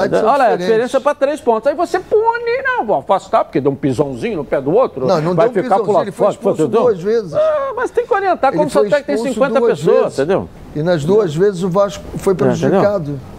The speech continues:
Speaker 1: É, entendeu?
Speaker 2: Foi prejudicado o Vasco nas duas vezes.
Speaker 1: Tá bom. Aí, que, deixa eu te falar uma coisa aqui que, eu, que vocês não, não se tocaram aí também. Lembra aquela imagem que nós mostramos aqui?
Speaker 2: Eu disse que tinha que ser expulso.
Speaker 1: É,
Speaker 2: Lembra?
Speaker 1: não, não é essa, professor. Tô
Speaker 2: Ah.
Speaker 1: falando daquela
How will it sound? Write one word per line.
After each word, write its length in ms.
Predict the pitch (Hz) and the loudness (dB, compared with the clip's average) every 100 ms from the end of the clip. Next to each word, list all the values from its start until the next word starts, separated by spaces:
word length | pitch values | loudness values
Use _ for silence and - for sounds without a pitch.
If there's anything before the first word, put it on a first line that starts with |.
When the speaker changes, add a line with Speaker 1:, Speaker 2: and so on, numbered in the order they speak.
| - | -2
Speaker 1:
É, 360 | 220 208 226 233 247 - | 2 2 2 -2 -10 -8
entendeu? 360 | 202 226 240 - - - - - - - | -2 0 0 -6 -16 -20 -20 -20 -20 -10
Speaker 2:
Foi 100 | 170 | -8
prejudicado 640 | 165 196 175 220 220 247 208 | -4 -4 -2 0 2 2 0
o 40 | |
Vasco 340 | 180 220 - - - - | 0 0 -4 -12 -10 -2
nas 160 | 185 160 | 2 2
duas 260 | 202 254 165 | 4 2 2
vezes. 200 | 214 233 | 2 2
Speaker 1:
Tá 80 | |
bom. 260 | - 320 - - - | 2 0 0 -8 -4
Aí, 120 | - | -2
que, 100 | - | -2
deixa 140 | - 320 | -2 -2
eu 40 | |
te 80 | - | 0
falar 180 | 269 226 | 2 2
uma 140 | 196 | 0
coisa 260 | - 185 156 | 0 -2 0
aqui 160 | - | -4
que, 100 | 170 | 0
eu, 60 | 185 | -2
que 240 | - - | -2 -4
vocês 320 | 170 180 185 165 | 0 2 2 2
não, 240 | 202 220 - | 0 0 0
não 140 | 180 | 0
se 140 | 185 202 | 0 0
tocaram 440 | 208 - 185 180 | 0 2 0 0
aí 100 | 170 | -2
também. 400 | 165 170 139 120 - - - - | -2 -2 -2 -4 -8 -18 -20 -8
Lembra 200 | - 415 | -2 -2
aquela 220 | - 190 156 | 0 2 2
imagem 320 | 139 143 - | 2 0 0
que 60 | |
nós 180 | 151 139 | 2 2
mostramos 560 | 139 135 - 135 131 120 | 2 0 2 2 2 0
aqui? 300 | 113 196 - - - | 0 0 0 -4 -2
Speaker 2:
Eu 160 | 143 | 0
disse 360 | 147 131 170 196 | 2 2 0 -2
que 100 | 175 | -4
tinha 180 | - 208 | 0 0
que 100 | - | 0
ser 120 | 247 | -4
expulso. 640 | 240 - 233 - - - - - - | -2 0 0 -2 -6 -10 -10 -6 -4
Speaker 1:
É, 60 | - | -2
Speaker 2:
Lembra? 200 | - 165 | 2 2
Speaker 1:
não, 280 | 233 214 113 92 127 | 2 -2 -4 -6 -4
não 100 | 180 | 0
é 100 | 190 | 0
essa, 200 | 196 131 | -2 -4
professor. 420 | 104 104 - 95 | -2 -4 0 0
Tô 60 | |
Speaker 2:
Ah. 40 | 139 | 2
Speaker 1:
falando 140 | 135 | 4
daquela 360 | 139 - 165 160 | 2 2 0 0